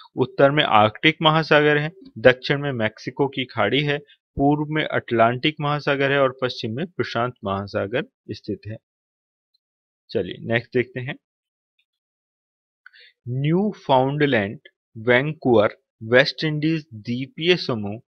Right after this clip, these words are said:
किस महाद्वीप का हिस्सा है? न्यूफाउंडलैंड, वैंकूवर, वेस्ट इंडीज द्वीपीय समूह किस महाद्वीप का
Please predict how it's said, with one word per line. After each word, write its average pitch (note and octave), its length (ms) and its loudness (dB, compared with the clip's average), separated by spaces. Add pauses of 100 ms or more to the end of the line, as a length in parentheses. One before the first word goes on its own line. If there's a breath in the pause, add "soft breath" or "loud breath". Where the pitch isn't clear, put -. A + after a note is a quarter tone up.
(160)
किस F3 240 -4
महाद्वीप A2+ 520 -2
का C3 100 2
हिस्सा G#2 380 -2
है? G2 240 -6 (600 loud breath)
न्यूफाउंडलैंड, C#3+ 1160 2 (360)
वैंकूवर, A#2+ 760 2 (340)
वेस्ट B2+ 380 2
इंडीज C3 380 -2
द्वीपीय A#2 460 0
समूह G2+ 380 -4 (300)
किस E3 240 0
महाद्वीप A2 500 -2 (140)
का C#3 180 2